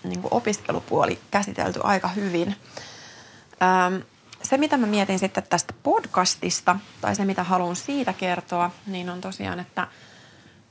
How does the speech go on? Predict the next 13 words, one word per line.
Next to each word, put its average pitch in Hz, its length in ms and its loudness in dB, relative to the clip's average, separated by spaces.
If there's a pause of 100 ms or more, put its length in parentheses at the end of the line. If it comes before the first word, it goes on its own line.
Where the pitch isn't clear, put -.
(160)
me 190 380 0 (680)
mun 180 400 2 (260)
tän 180 240 2
hyvin 180 400 2
laajan 175 580 2 (460)
osaamisalueen 185 920 -2 (240)
omaavan 185 480 0
tiimin 202 480 -2
kanssa, 180 480 -4 (560)
niin 175 480 -4 (320)
tullaan 190 440 0
kertomaan 185 720 -2 (500)
tai 202 120 -2